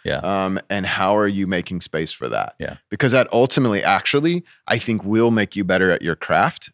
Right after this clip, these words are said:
Speaker 2: um, and everything that you put your hands to.
Speaker 1: And as an employee, it'll make you more productive. It'll make you pay better attention. It will improve your relationships with your coworkers and your
Speaker 2: Hundred percent.
Speaker 1: superiors and the people you're trying to lead and train.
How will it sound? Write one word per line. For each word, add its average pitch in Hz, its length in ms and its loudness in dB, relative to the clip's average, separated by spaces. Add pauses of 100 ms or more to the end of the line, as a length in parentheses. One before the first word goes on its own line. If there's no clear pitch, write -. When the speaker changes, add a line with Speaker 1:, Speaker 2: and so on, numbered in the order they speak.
(100)
Speaker 2:
um, 95 280 -2
and 98 120 0
everything 92 400 -2
that - 80 -6
you 90 100 -6
put - 160 -8
your 82 120 -8
hands 69 400 -12
to. - 260 -8
Speaker 1:
And 127 140 4
as 127 120 2
an 123 80 2
employee, 131 420 4
it'll 101 120 2
make 92 200 -2
you 101 60 0
more 98 140 2
productive. 98 520 0 (420)
It'll 98 140 2
make 92 220 0
you 98 80 -2
pay 101 180 0
better 98 260 2
attention. 104 580 -2
It 92 160 -2
will 87 160 -8 (440)
improve 107 300 0
your 110 140 4
relationships 110 760 0
with 92 100 -4
your 90 120 -6
coworkers 90 640 0 (160)
and - 80 -12
your - 0 - (220)
Speaker 2:
Hundred 104 80 4
percent. 104 120 0
Speaker 1:
superiors 85 640 2
and 95 160 -4
the 92 40 -4
people 101 280 -2
you're 95 80 0
trying 101 240 0
to 98 80 2
lead 98 220 2
and 85 120 -4
train. 87 380 -2